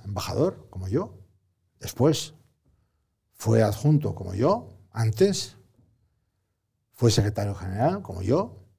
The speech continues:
en Madrid, de la, de la Unión Europea, y siguió, negocié Maastricht y negocié Ámsterdam en nombre del gobierno español, él negoció Niza en nombre del gobierno español.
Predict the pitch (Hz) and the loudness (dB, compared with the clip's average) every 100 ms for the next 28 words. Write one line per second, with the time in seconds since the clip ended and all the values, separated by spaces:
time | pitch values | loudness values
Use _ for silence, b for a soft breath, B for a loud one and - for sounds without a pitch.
0 | _ _ _ 98 87 98 165 226 - _ | _ _ _ -8 -4 -2 -2 -2 -14 _
1 | 87 87 - - 90 92 90 98 95 - | -18 -14 -14 -14 -14 -10 -8 -6 -6 -2
2 | 147 202 - - _ _ _ _ _ _ | -2 -2 -8 -20 _ _ _ _ _ _
3 | _ _ - 151 190 190 - _ _ _ | _ _ 0 4 4 0 -14 _ _ _
4 | - - 113 123 135 127 - 127 127 127 | -10 0 4 4 4 2 2 2 2 0
5 | - 90 - - _ _ _ _ _ 151 | -2 -10 -14 -20 _ _ _ _ _ -2
6 | 123 110 92 85 117 120 127 117 - 101 | 0 2 0 -4 -4 0 0 0 0 -2
7 | 92 104 110 123 110 95 107 113 135 165 | -6 -4 0 2 2 -2 -4 -4 -2 0
8 | 214 - - _ _ _ _ _ _ 135 | -2 -8 -20 _ _ _ _ _ _ 4
9 | 135 135 135 113 135 131 127 131 113 90 | 4 4 0 0 -2 0 0 0 -2 -8
10 | - - _ 104 107 110 95 95 92 90 | -12 -20 _ -8 -6 -4 -6 -10 -14 -18
11 | 85 | -20